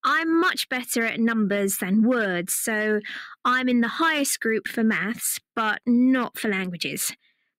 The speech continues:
I'm in the second set for those, and I study Spanish and German.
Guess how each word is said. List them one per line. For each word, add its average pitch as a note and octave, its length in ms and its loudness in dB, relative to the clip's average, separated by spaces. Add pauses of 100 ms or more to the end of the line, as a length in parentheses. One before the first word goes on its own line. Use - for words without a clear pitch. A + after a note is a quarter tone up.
(220)
I'm B3 200 0
in B3 100 2
the A#3+ 80 4
second A#3 460 -2
set - 280 -6
for G#3+ 120 -6
those, G#3+ 400 -2 (260)
and A3 140 -2
I A3 140 -2
study A3 520 0
Spanish D4 640 -2 (140)
and A3+ 500 0
German. F3+ 520 -4